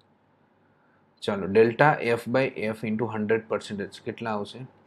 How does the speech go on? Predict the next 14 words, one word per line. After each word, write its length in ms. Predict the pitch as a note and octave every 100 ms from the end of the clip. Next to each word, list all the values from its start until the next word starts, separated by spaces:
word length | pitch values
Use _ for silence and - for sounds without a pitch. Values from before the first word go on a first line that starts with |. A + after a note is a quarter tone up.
| _
ફોર 160 | A2+ A2
પર્સન્ટેજ 760 | A2 A2+ - A2+ A#2+ C3+ - - _ _ _ _ _ _ _ _ _ _ _ _ _ _ _ _ _ _ _ _ _ _ -
પ્લસ 440 | A2+ G#2 A2 - - - _ _ _ _ _ _ -
ટુ, 320 | A2+ A#2+ D3 - _ _ _ _ _ _ _ _ _ _ _ _ _ _ _ -
કેટલા 220 | A2+ B2+
પર્સન્ટ 380 | A#2 B2+ C3 A#2
આવશે? 200 | A2+ C3
ટુ 380 | - - A#2+ A#2
પર્સન્ટેજ. 800 | A2 G#2+ A2 G2 G2+ C3+ - - - _ _ _ _ _ _ _ _ _ _ _ _ _ _ _ _ _ _
તો 60 | -
ફાઇનલ 460 | - G#2+ G#2 A2 G#2+
આન-, 280 | G#2+ G#2+ -
આન્સર 340 | G#2+ G#2+ A2
આવશે 240 | G2+ G2